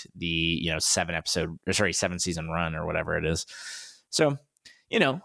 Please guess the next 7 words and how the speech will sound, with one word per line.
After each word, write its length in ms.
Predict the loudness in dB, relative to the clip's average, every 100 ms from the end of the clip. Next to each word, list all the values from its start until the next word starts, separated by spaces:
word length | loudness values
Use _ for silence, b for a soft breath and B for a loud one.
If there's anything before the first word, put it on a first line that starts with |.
| -6
um, 560 | 0 4 6 6 4 0 _ _ _ _
it's 100 | 4
all 80 | 6
about 260 | 8 6 4 -10
finding 320 | 0 2 4 2
that 180 | 2 2
right 260 | 2 2